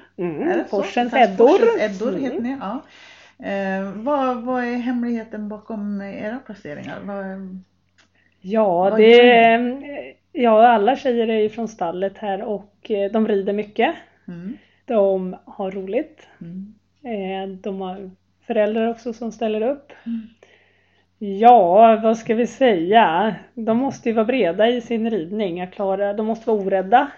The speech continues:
Speaker 2: Ja.
Speaker 1: Klara rida hästarna i alla gångarter.
Speaker 2: Ja.
Speaker 1: Men som sagt var, nyckeln är nog också mycket att de rider mycket och har roligt
Speaker 2: Mm.
Speaker 1: och satsar.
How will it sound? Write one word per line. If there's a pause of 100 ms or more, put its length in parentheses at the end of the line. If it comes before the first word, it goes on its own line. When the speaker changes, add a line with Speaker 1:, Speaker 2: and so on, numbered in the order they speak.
(140)
Speaker 2:
Ja. (420)
Speaker 1:
Klara
rida
hästarna
i
alla
gångarter. (480)
Speaker 2:
Ja. (1300)
Speaker 1:
Men
som
sagt
var,
nyckeln
är
nog
också
mycket
att (580)
de
rider
mycket (380)
och (540)
har (100)
roligt (100)
Speaker 2:
Mm.
Speaker 1:
och (880)
satsar.